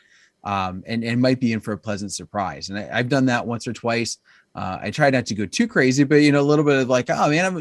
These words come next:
you know what? It's probably been a while since I played that. Yeah, let's give it a shot. See, it's coming back for some reason." And, and more often than not, it actually turns out to be good. And then I end up using it more frequently than I probably would have otherwise.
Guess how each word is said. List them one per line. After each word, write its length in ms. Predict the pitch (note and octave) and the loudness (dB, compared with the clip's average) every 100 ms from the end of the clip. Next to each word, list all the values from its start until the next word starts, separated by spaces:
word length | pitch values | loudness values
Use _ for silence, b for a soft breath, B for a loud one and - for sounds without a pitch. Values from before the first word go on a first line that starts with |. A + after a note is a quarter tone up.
| D#3 | -2
you 80 | |
know 60 | A3+ | 0
what? 140 | B3 - | 0 -2
It's 160 | F3+ | -2
probably 240 | G#3+ G3 D#3+ | 0 0 2
been 160 | D#3+ | 2
a 60 | D3+ | 2
while 360 | C3+ C3+ A#2+ | 2 4 4
since 220 | B2 A2+ A2 | 2 -4 -6
I 40 | |
played 280 | G#2 B2+ G2 | -2 -4 -2
that. 200 | G#2+ - _ | -2 -4 _
Yeah, 220 | C#4 C#4 E3+ | -4 0 0
let's 140 | C#3 | 0
give 100 | A#2+ | -4
it 60 | G#2 | -4
a 40 | |
shot. 280 | - G2 C#2+ | -2 -4 -4
See, 200 | - G2+ | -4 -4
it's 140 | F#2+ | -6
coming 220 | - B2+ | -4 -2
back 240 | G#2+ G2 - | -2 -2 -4
for 120 | F2 | -12
some 280 | - F#2+ E2+ | -10 -8 -8
reason." 260 | C#2+ - _ _ _ b b b _ | -12 -16 _ _ _ b b b _
And, 260 | F#2+ F#2+ G2 | -12 -10 -8
and 240 | - A2+ | -6 -4
more 220 | A#2 C#3+ C3 | 0 2 2
often 240 | A#2+ G#2 | 0 -2
than 100 | G#2 | -2
not, 240 | G#2+ A#2 | -2 -2
it 80 | G2+ | -4
actually 300 | F2+ - - | -6 -8 -10
turns 260 | E2+ G2+ F2+ | -10 -8 -6
out 140 | F#2 | -8
to 80 | F2 | -8
be 160 | F2+ E2+ - - B2 G#2 | -14 -14 -20 -14 -10 0
good. 320 | G#3 F#3 B2+ | 6 6 6
And 100 | A#2 | 2
then 140 | A2+ | 0
I 80 | A2+ | 0
end 120 | A2+ | 0
up 100 | G2+ | 0
using 320 | G#2 A2+ A2 | -2 -2 -2
it 100 | G2+ | -4
more 160 | G2 G2+ | -6 -10
frequently 460 | - G#2 G2+ G2 F#2+ | -8 -8 -8 -12 -10
than 140 | F#2+ | -10
I 60 | F2+ | -10
probably 280 | G2 F2+ | -10 -10
would 140 | F2 F2+ | -12 -16
have 120 | F2+ | -14
otherwise. 560 | F2 D#2 - - - | -14 -14 -16 -16 -18